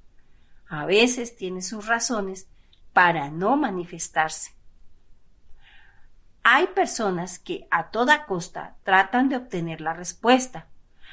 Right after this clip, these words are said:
Multiplican las reflexiones, las plegarias, abren, abren la Biblia diez veces para buscar en el texto la luz deseada,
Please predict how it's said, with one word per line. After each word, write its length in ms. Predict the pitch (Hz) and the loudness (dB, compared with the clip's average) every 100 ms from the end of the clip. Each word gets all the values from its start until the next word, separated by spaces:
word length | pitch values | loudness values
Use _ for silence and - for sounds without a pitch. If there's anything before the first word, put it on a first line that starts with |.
| - - | -10 2
Multiplican 1000 | 226 240 202 - 175 - 214 247 294 294 | 6 6 2 -4 -8 -6 -6 -2 0 2
las 160 | 269 220 | 2 0
reflexiones, 1040 | 185 165 156 - 214 220 220 220 208 - | -6 -8 -10 -8 -4 -4 -6 -10 -12 -8
las 280 | 190 185 - | 0 0 0
plegarias, 960 | - 165 156 185 214 220 214 196 202 - - - - | -8 -10 2 6 8 6 -2 -10 -12 -18 -20 -16 2
abren, 540 | 196 196 196 214 202 - - | 6 6 4 -4 -8 -12 2
abren 400 | 208 202 214 214 | 4 4 2 0
la 160 | 185 | 2
Biblia 420 | 170 185 180 185 180 | 2 -2 -4 -4 -4
diez 300 | 185 175 180 | -6 -8 -6
veces 400 | 185 180 180 - | -6 -6 -10 0
para 280 | 190 180 | 2 4
buscar 420 | 160 156 - 170 175 | 2 -4 -8 -6 -6
en 160 | 185 | -8
el 140 | 165 - | -10 -8
texto 480 | 180 180 - 196 | -8 -6 -6 -4
la 120 | 180 165 | -4 -4
luz 260 | 170 170 | -8 -10
deseada, 680 | 180 185 233 214 180 170 196 | -8 -4 4 6 6 0 -10